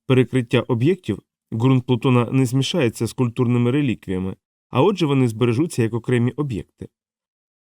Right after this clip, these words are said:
Але оскільки Ченсінь і А погодилися виконати цю останню місію,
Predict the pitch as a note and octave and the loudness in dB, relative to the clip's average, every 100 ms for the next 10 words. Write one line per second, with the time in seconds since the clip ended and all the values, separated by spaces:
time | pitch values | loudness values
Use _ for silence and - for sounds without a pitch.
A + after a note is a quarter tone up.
0 | _ B2+ C3 C3 B2+ C#3 A2+ B2 C3+ C3 | _ 0 2 2 0 -2 -2 -2 -2 -2
1 | - B2 - C3+ C#3+ G2+ - _ _ - | 0 -2 0 0 0 -2 -6 _ _ -2
2 | C#3 C3+ A2+ A#2 - B2+ C3+ B2 A2+ B2 | 2 2 2 2 2 0 0 0 0 0
3 | A2+ - A#2+ A#2 B2 A2 A#2 F3 - G2+ | -4 0 -2 0 -2 0 0 -2 -4 -4
4 | G2 | -6